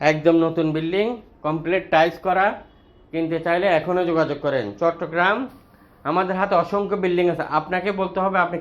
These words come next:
কী ধরনের বিল্ডিং নিতে চান, আপনাকে বলতে হবে আপনি কী ধরনের বিল্ডিং নিতে চান, এখনও জানান। মাত্র সাতান্ন লক্ষ টাকায় এই বিল্ডিংটি যারা কিনতে চান, এখনও যোগাযোগ করেন।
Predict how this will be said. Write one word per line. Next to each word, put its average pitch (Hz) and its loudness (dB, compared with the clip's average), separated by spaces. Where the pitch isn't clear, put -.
কী 151 -2
ধরনের 180 0
বিল্ডিং 160 -2
নিতে 151 -6
চান, 104 0
আপনাকে 156 2
বলতে 170 0
হবে 180 2
আপনি 170 -6
কী 147 -2
ধরনের 180 2
বিল্ডিং 165 -2
নিতে 170 -2
চান, 180 0
এখনও 175 0
জানান। 131 2
মাত্র 160 -2
সাতান্ন 175 -2
লক্ষ 175 -4
টাকায় 165 2
এই 160 0
বিল্ডিংটি 165 -2
যারা 160 2
কিনতে 151 -4
চান, 147 4
এখনও 175 -2
যোগাযোগ 151 -2
করেন। 123 0